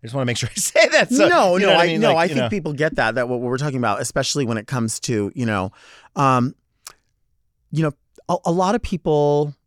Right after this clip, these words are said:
Speaker 2: don't realize that e-, every gig has its own considerations.
Speaker 1: Right.
Speaker 2: And they're not, there's not an across the board thing.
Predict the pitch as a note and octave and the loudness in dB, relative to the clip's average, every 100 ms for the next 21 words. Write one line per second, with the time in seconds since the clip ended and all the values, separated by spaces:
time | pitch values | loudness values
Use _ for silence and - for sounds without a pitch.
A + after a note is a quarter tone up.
0 | B2+ G#2+ C#3+ C3 - A#2+ B2+ B2 A2 G#2 | -14 -4 -2 -2 -4 -4 -2 0 0 0
1 | G2 G2+ G#2 - B2 A2+ G#2+ - _ _ | 0 -2 -6 -8 -4 -2 -2 -4 _ _
2 | _ _ _ _ - F#3 - - - G3 | _ _ _ _ -6 -6 -6 -12 2 4
3 | G3 G3+ G3+ C3 D#3 D#3 D3+ D3+ D3+ C3 | 4 2 -2 0 2 2 2 -2 -4 -6
4 | A#2+ - C#3+ C3+ B2+ C3+ A2+ A#2+ G#2 F2+ | -12 -8 -6 -6 -6 -10 -8 -8 -6 -6
5 | - - A2 F#2+ D#2 - _ _ _ F3+ | -8 -10 -8 -8 -8 -18 _ _ _ -2
6 | F3+ F3 D3+ D#3+ D#3+ E3 F#3 E3+ G3+ G#3 | 0 0 0 -2 -4 -4 -4 -2 -2 -2
7 | F#3+ F3+ - D#3 C#3 - C3 A2 G2+ G#2 | -4 -8 -6 -6 -6 -6 -8 -4 -6 -6
8 | - C4 A3 D#2 A1+ | -8 -8 -6 -8 -14